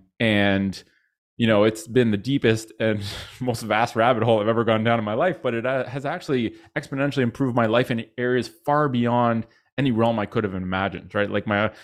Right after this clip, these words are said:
my curiosity for human psychology and for economics and for even politics. Like, how does this work? Why is it designed this way? Who,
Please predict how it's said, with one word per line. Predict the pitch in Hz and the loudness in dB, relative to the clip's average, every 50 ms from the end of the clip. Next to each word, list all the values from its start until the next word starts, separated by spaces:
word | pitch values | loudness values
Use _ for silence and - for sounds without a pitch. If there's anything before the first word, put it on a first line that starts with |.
| - - | -10 -6
my | - 113 | -4 -4
curiosity | 107 - - - 139 131 127 127 123 123 - 120 113 | -4 -2 2 4 4 6 6 6 4 2 -2 -6 -8
for | - - 104 | -8 -6 -2
human | 104 135 131 123 113 | 0 2 2 2 2
psychology | - 120 113 107 - 113 104 107 107 98 90 98 92 87 - | 0 0 -2 0 0 0 2 2 2 0 -2 -4 -8 -6 -6
and | 98 98 98 98 - | -6 -6 -6 -6 -4
for | - - 104 98 98 95 95 - - | 0 2 4 6 6 4 4 2 -2
economics | 127 - - 113 113 110 110 107 98 90 85 - - | -4 -4 -4 -2 2 2 2 2 2 0 -4 -6 -12
and | - 92 101 101 98 92 | -12 -8 -6 -6 -6 -6
for | - - 104 98 98 98 95 95 - - - - - - - _ _ - | -4 -2 0 2 4 4 2 2 0 -4 -12 -20 -20 -20 -20 _ _ 0
even | 143 139 123 101 | 2 4 4 2
politics. | 92 - - 165 226 247 - - - - - | 2 2 2 4 4 4 2 0 -4 -8 -10
Like, | - - - - | -12 -12 -14 -14
how | - - - 131 | -10 -4 -2 0
does | 170 190 | 0 0
this | 165 160 - - | 0 0 0 0
work? | 196 190 117 - | 2 2 2 2
Why | 82 87 95 117 151 | 0 0 2 2 2
is | 165 160 | 2 2
it | 165 156 | 0 0
designed | 139 127 123 143 165 196 165 | 0 0 0 0 2 0 0
this | 107 87 - | -2 -4 -6
way? | - 95 90 87 90 - | -6 -4 -4 -4 -6 -4
Who, | - 143 156 160 143 | 0 0 2 2 0